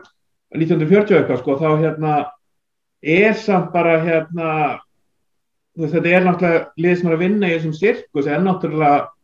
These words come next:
allt fátæklingar og alkohólistar sem einhvern veginn enda þarna og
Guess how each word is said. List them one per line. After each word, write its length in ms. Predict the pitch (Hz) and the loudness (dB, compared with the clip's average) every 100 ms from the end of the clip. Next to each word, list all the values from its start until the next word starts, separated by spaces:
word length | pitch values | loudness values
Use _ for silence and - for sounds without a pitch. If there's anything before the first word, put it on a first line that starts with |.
| _ | _
allt 180 | 180 156 | -8 -4
fátæklingar 640 | 180 226 202 139 131 127 | -2 0 0 0 0 0
og 140 | 135 139 | 0 0
alkohólistar 420 | 180 202 143 135 | -2 -2 -2 -4
sem 120 | 135 135 | -6 -8
einhvern 240 | 139 147 | -8 -6
veginn 200 | 135 131 | -6 -6
enda 400 | - 185 208 175 127 | -2 -2 0 0 0
þarna 280 | 117 113 156 196 _ _ _ _ _ _ _ _ _ | -2 -4 -6 -8 _ _ _ _ _ _ _ _ _
og 340 | - 147 147 | -2 2 4